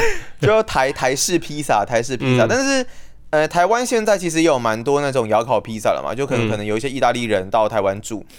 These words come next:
Speaker 2: 对。
Speaker 1: 然后开。味道其实我觉得跟意大利这边，我觉得并没有差到太多啦。但是这一边的口感，我觉得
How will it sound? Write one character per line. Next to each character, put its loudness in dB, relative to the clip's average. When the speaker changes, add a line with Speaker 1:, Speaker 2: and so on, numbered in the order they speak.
Speaker 2:
对。 2
Speaker 1:
然 4
后 -6
开。 -2
味 2
道 2
其 -8
实 -4
我 2
觉 0
得 2
跟 -2
意 -8
大 2
利 -4
这 -2
边， -2
我 -6
觉 -6
得 0
并 -8
没 -4
有 -2
差 -2
到 0
太 -4
多 -10
啦。 -10
但 0
是 -2
这 0
一 0
边 -2
的 -2
口 0
感， 0
我 0
觉 0
得 4